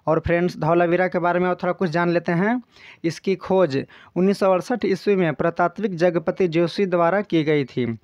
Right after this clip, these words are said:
धौलावीरा की खोज। और फ्रेंड्स, पाकिस्तान की मोहनजोदड़ो, गनेरीवाला और हड़प्पा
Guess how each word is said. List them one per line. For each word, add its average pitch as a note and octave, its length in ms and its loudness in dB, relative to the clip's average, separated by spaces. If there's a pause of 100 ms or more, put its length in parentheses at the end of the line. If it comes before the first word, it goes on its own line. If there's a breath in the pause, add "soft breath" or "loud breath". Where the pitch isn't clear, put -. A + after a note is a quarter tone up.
धौलावीरा D#3 440 0
की D#3 160 -6
खोज। B2+ 320 -8 (580 soft breath)
और D#3 120 -2
फ्रेंड्स, E3+ 440 -2 (140)
पाकिस्तान F#3 580 0
की G#3 100 -2
मोहनजोदड़ो, F#3+ 680 2
गनेरीवाला F#3 600 2
और F3 220 0
हड़प्पा F3 400 0